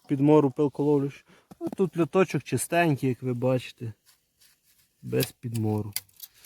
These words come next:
Ну, зараз там ще я в одному бачив, що також багато підмору. Зараз ми підійдемо до нього, подивимося, яка там ситуація. Так,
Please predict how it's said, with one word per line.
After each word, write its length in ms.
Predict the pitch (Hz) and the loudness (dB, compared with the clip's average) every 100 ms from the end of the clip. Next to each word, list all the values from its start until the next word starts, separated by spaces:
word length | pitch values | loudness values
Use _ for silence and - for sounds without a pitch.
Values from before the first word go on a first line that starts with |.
| - - _ - | -20 -20 _ -6
Ну, 160 | 262 | 2
зараз 400 | 220 233 226 - - _ _ | 6 8 6 2 -8 _ _
там 180 | 180 185 | -2 0
ще 160 | - 196 | 4 6
я 140 | 190 | 6
в 80 | 180 | 6
одному 320 | 170 180 175 | 4 4 4
бачив, 360 | 165 170 175 160 | 4 4 2 -6
що 160 | - | -4
також 360 | 165 233 214 175 | 0 2 2 0
багато 400 | 160 160 160 160 | 6 6 6 4
підмору. 540 | - 143 147 143 131 - - - - - - | -6 -2 2 4 4 -2 -14 -20 -20 -18 -2
Зараз 280 | 151 165 | 4 4
ми 100 | 180 | 2
підійдемо 460 | 165 165 156 170 165 | -2 -4 0 4 6
до 80 | 175 | 4
нього, 360 | 208 226 185 135 _ _ | 4 4 4 0 _ _
подивимося, 500 | 147 143 180 165 - | 0 4 6 6 2
яка 180 | 151 196 | -2 2
там 200 | 139 120 | 2 2
ситуація. 680 | - - 123 113 110 - 123 _ _ - - - - - - - - - - - | 0 -6 -6 -6 -8 -14 -20 _ _ -20 -18 -12 -8 -6 -6 -8 -8 -6 -8 0
Так, 200 | 165 156 | 4 4